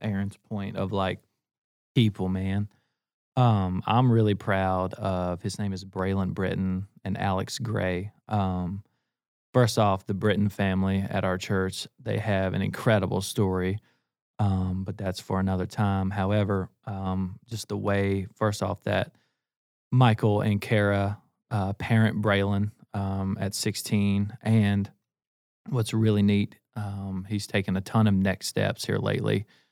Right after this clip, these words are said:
He was one of forty-three students a couple weeks ago that took their next step in baptism,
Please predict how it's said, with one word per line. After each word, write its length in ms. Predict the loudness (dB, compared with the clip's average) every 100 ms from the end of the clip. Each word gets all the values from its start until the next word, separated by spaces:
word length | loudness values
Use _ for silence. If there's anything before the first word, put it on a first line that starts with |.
| _ _
He 120 | 0
was 220 | 2 2 2
one 500 | 4 6 6 6 4
of 240 | 0 -4
forty-three 680 | -4 -2 2 2 0 -2 -2
students 800 | -2 0 2 2 0 -2 -8 -6
a 80 | -6
couple 300 | -4 -2 0
weeks 260 | -2 -2 -4
ago 400 | 0 0 0 -2
that 220 | -4 -2
took 220 | -6 -2
their 120 | -2
next 240 | 0 -2 -2
step 260 | -4 -4
in 120 | -4 0
baptism, 720 | 0 0 -6 -8 -6 -10